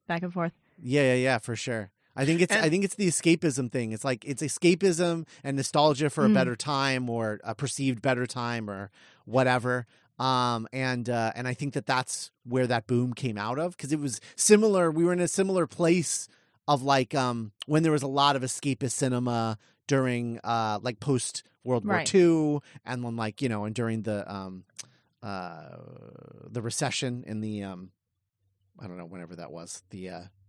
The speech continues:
Speaker 2: Great Recession in the
Speaker 3: Like oh eight?
Speaker 2: thir-, thirties? No, the thir-, the thirties one.
Speaker 3: Oh, oh, the Great Depression?
Speaker 2: The, yeah, the Depression. Yeah.
Speaker 3: Yeah,
Speaker 2: I mean,
Speaker 3: like thirties. Like,
Speaker 2: yeah,
Speaker 3: pre,
Speaker 2: so
Speaker 3: like, right, right, like,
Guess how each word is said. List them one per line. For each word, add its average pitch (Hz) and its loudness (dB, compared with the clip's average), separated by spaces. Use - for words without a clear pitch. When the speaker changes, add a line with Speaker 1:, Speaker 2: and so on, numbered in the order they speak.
Speaker 2:
Great 107 -6
Recession 95 -12
in 101 -12
the 90 -14
Speaker 3:
Like 131 -12
oh 135 -2
eight? 135 0
Speaker 2:
thir-, 113 -4
thirties? 165 -6
No, 139 2
the 117 -2
thir-, 143 -2
the 131 -2
thirties 110 -4
one. - -20
Speaker 3:
Oh, 180 8
oh, 190 10
the 170 4
Great 165 4
Depression? 226 2
Speaker 2:
The, 139 6
yeah, 156 6
the 107 -6
Depression. 110 -6
Yeah. 113 -8
Speaker 3:
Yeah, 214 4
Speaker 2:
I 95 -2
mean, 107 -2
Speaker 3:
like 123 -8
thirties. 113 -4
Like, 110 -4
Speaker 2:
yeah, 82 -14
Speaker 3:
pre, 135 -2
Speaker 2:
so 127 -4
Speaker 3:
like, 120 -4
right, 127 -2
right, 127 -2
like, 120 -4